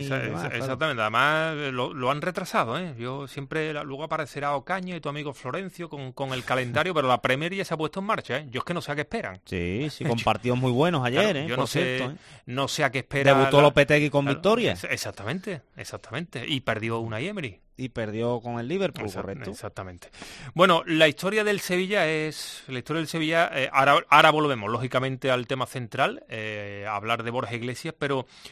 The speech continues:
Speaker 1: eh, para poner en situación al aficionado, el Sevilla juega el próximo, eh, viernes. Está inundado Balaídos, por cierto,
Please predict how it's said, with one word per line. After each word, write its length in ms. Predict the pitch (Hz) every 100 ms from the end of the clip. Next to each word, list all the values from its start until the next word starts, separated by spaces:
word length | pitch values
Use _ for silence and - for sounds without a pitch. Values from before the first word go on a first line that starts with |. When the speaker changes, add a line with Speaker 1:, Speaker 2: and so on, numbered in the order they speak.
| -
Speaker 1:
eh, 140 | 113 113
para 300 | 120 117 113
poner 260 | 120 123 135
en 260 | 135 131
situación 560 | - 143 123 - 135 127
al 80 | 123
aficionado, 640 | - 123 123 120 151 202 - - - - -
el 80 | 113
Sevilla 260 | - 127 131
juega 220 | 151 139
el 100 | 131
próximo, 520 | 143 127 139 127 127 120 139
eh, 280 | 139 107 101
viernes. 580 | 123 147 156 202 - _ _ - - -
Está 240 | 127 - 156
inundado 400 | 160 156 151 139
Balaídos, 440 | 127 123 190 127
por 160 | 120 110
cierto, 460 | 143 147 190 233